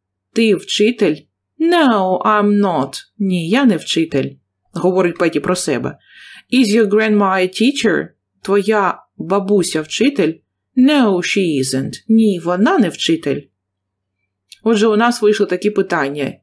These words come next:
Is your name Patty? Yes. Uh, I, yes, it is. Are you a girl? Yes, I am. Is Sally your friend? Yes, she is. Is Trumpet your brother? No, he isn't. Are you a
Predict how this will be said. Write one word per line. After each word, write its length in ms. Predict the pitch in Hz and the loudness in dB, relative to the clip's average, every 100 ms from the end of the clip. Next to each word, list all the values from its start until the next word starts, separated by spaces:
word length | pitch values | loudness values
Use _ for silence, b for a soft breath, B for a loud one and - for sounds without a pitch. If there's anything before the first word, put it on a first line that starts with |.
| _ _ _ _ _ _ - | _ _ _ _ _ _ -2
Is 120 | 269 | 0
your 280 | 208 226 214 | 2 2 4
name 420 | 202 208 175 170 | 2 2 -2 -2
Patty? 400 | 202 175 - 277 349 - _ _ _ _ | 0 0 2 0 0 -6 _ _ _ _
Yes. 400 | 196 190 208 226 269 - - _ _ _ _ _ | -2 2 2 2 -2 -6 -14 _ _ _ _ _
Uh, 580 | 190 185 180 175 170 170 | -6 -4 -2 -4 -4 -4
I, 380 | - 196 180 175 | -2 -2 -2 -2
yes, 240 | 190 269 214 | 0 0 0
it 180 | 185 156 | -2 -2
is. 140 | 139 - - B B B B | -4 -6 -14 B B B B
Are 180 | 247 220 | 2 4
you 80 | 208 | 4
a 220 | 202 196 | 2 2
girl? 220 | 196 302 349 - _ | 2 4 2 -2 _
Yes, 300 | 208 190 180 | -2 -2 0
I 100 | 220 | -2
am. 380 | 226 160 139 135 b b b b | 0 0 -4 -8 b b b b
Is 260 | 247 - - | 2 2 0
Sally 280 | 233 220 208 | 2 2 2
your 60 | 196 - | 0 0
friend? 280 | 220 254 311 - _ _ | 0 0 0 -6 _ _
Yes, 240 | 247 233 202 | 0 0 0
she 320 | - 233 226 165 | 0 0 2 2
is. 180 | 139 139 - _ _ _ _ _ _ _ _ - | 0 -4 -10 _ _ _ _ _ _ _ _ -2
Is 160 | 277 | -2
Trumpet 480 | 277 247 240 220 214 | 0 2 2 2 2
your 120 | 214 | 0
brother? 640 | 185 202 226 226 165 156 _ _ _ | 2 2 2 2 0 -2 _ _ _
No, 240 | 262 233 | 0 0
he 260 | 190 208 208 | 0 2 2
isn't. 300 | 180 151 147 - _ _ _ _ _ _ - | 2 -2 -8 -14 _ _ _ _ _ _ -2
Are 100 | 247 | 2
you 120 | 226 | 4
a 80 | 202 | 2